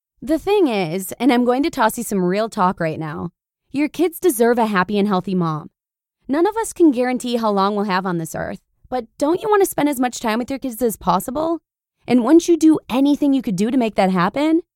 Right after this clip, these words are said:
If you can say yes to that question,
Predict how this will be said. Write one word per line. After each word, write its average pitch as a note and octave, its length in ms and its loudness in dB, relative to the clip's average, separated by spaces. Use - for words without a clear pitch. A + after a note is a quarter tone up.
If - 160 0
you E4+ 100 4
can G#4 140 0
say E4 140 0
yes A#3 240 0
to A#3 100 -6
that G#3 180 0
question, E3+ 600 -2